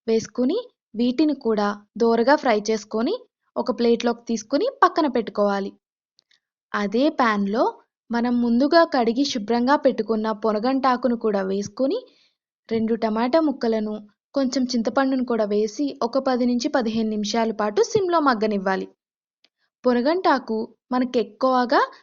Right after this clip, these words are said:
వర్షాకాలంలో దొరుకుతుంది. దీనివల్ల మన హెల్త్కి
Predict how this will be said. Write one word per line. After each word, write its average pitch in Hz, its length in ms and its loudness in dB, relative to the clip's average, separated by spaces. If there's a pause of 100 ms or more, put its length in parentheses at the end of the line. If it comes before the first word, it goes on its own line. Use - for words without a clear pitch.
(200)
వర్షాకాలంలో 240 800 2
దొరుకుతుంది. 220 600 2 (560)
దీనివల్ల 240 580 0 (420)
మన 233 160 0 (600)
హెల్త్కి 247 460 2